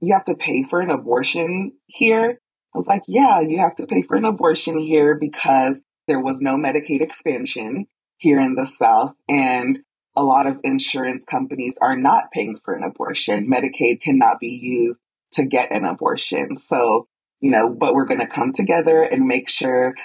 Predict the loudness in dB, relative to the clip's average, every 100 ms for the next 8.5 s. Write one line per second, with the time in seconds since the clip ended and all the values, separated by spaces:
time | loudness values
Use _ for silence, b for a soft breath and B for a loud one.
0 | B -2 0 0 2 2 0 -2 -4 -6
1 | -4 -4 -4 -4 -4 -6 -4 -4 -4 -4
2 | -8 -8 -2 -2 0 -4 _ _ 0 2
3 | 2 0 0 0 4 4 4 2 2 2
4 | 2 -2 -6 -6 -2 0 2 0 0 0
5 | 0 2 2 0 -6 _ _ _ 0 4
6 | 6 4 4 0 -2 0 -2 -4 -8 -6
7 | -2 -2 -2 -8 -8 -8 -10 -14 -8 -8
8 | -6 -10 -12 -12